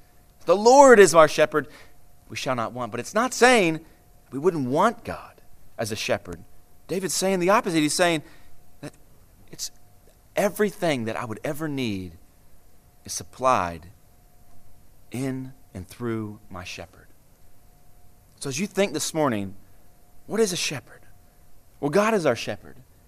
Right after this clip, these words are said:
And what does he do for us? What has he provided for us? I want to just, uh, correct some, some false ideas that are associated with God being our shepherd and,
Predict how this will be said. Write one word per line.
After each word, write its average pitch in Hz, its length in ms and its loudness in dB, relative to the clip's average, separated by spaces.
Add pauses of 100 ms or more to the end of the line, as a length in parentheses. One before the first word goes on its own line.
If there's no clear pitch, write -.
(120)
And 123 100 -8
what 175 140 2
does 117 140 -2
he 196 100 -4
do 160 240 0
for 127 260 -4
us? 95 140 -10
What 226 100 2
has 208 60 -2
he 202 140 -4
provided 165 600 2
for 185 320 0
us? - 380 -8 (720)
I 165 40 -8
want 196 80 -4
to 170 40 -12
just, 170 180 -6 (160)
uh, 120 120 -4 (800)
correct 180 420 2
some, 139 280 0
some 143 200 -2
false 156 360 6
ideas 143 460 2
that 135 280 -2
are 135 60 4
associated 156 500 -2
with 113 180 -4
God 151 440 4
being 135 180 -2
our 131 100 2
shepherd 156 400 -2
and, 120 140 0